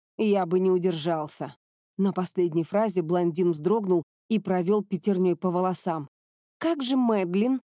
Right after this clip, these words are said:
В моем голосе сквозило недоверие. Мейсон оторвался от стены и встал на расстоянии вытянутой руки от меня.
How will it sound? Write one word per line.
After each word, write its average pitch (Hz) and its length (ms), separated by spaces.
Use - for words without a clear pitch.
В 190 100
моем 190 400
голосе 208 420
сквозило 190 500
недоверие. 190 760
Мейсон 185 520
оторвался 175 600
от 156 100
стены 226 420
и 208 120
встал 233 360
на 202 120
расстоянии 190 720
вытянутой 190 560
руки 208 300
от 165 180
меня. 156 340